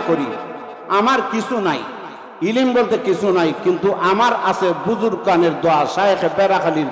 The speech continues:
দোয়া। বিশ্বনাথী হুজুর নুরুল ইসলাম আল্লাহর ওলি রহমতুল্লাহি আলাইহির দোয়া,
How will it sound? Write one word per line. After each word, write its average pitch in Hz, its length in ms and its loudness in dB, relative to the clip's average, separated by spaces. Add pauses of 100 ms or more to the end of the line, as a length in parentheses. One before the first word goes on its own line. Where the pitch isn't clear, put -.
দোয়া। 107 180 2 (1500)
বিশ্বনাথী 330 760 4
হুজুর 370 600 4 (500)
নুরুল 392 540 6
ইসলাম 330 680 2 (300)
আল্লাহর 330 500 4
ওলি 294 100 4
রহমতুল্লাহি 254 800 2
আলাইহির 220 420 2 (120)
দোয়া, 165 400 4